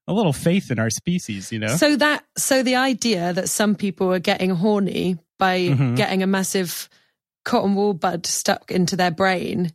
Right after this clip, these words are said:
Speaker 1: Mm-hmm.
Speaker 2: restores your faith in humanity.
Speaker 1: Yeah.
Speaker 2: <laughs>
Speaker 1: Yeah, it does. I'll tell you why. It's not, it's not about the physical act of, like, a,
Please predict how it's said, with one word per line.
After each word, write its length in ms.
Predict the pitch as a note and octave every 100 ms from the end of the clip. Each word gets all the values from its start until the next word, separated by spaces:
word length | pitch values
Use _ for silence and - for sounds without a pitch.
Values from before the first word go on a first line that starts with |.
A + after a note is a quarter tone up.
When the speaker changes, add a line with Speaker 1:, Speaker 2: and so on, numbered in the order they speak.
| _ _ -
Speaker 1:
Mm-hmm. 60 |
Speaker 2:
restores 760 | A3 B2+ C3 - B3 B3 B3 -
your 140 | F#3+
faith 460 | - G#3 F3 D#3+ -
in 100 | F3+
humanity. 840 | - G3 G3 F#3+ - - - E3+ - _ - -
Speaker 1:
Yeah. 300 | D3 G#3 A3 A2
Speaker 2:
<laughs> 40 |
Speaker 1:
Yeah, 480 | C4 A#3 G3 C4+ C4+
it 80 | G#3
does. 280 | C#4+ D3+ -
I'll 160 | F3+
tell 180 | G3 B3+
you 120 | C4+
why. 300 | A#3+ F3 C#3 -
It's 240 | F3+ F3+
not, 260 | A#3+ C4 - A#3
it's 240 | G#3 G3
not 180 | D4 D#4
about 320 | G3+ A#3 -
the 80 | F#3
physical 480 | D3+ G3+ F#3 F3+ D#3+
act 300 | D#3 D3 -
of, 160 | D3+ C3+
like, 200 | C3+
a, 100 | D3